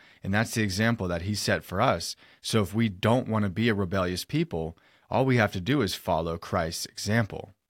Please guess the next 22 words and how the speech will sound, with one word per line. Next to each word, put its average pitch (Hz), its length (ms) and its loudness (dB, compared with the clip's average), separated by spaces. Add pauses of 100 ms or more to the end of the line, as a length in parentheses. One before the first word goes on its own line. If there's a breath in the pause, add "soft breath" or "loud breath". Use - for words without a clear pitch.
(180)
And 110 120 2
obviously 101 640 2
also, 87 720 0 (260)
for 107 180 -2
those 107 380 2
who 110 80 0
like 98 240 0
to 101 80 -4
be 101 200 0
more 98 280 2
intellectual, 95 880 0 (580)
it's 98 240 -2
good 107 520 2 (100)
to 95 140 -6
learn 101 420 0
God's 92 460 -2
laws 87 420 0
that 82 120 -8
are 82 80 -4
all 95 260 0
written 92 360 -4
down. 87 520 -6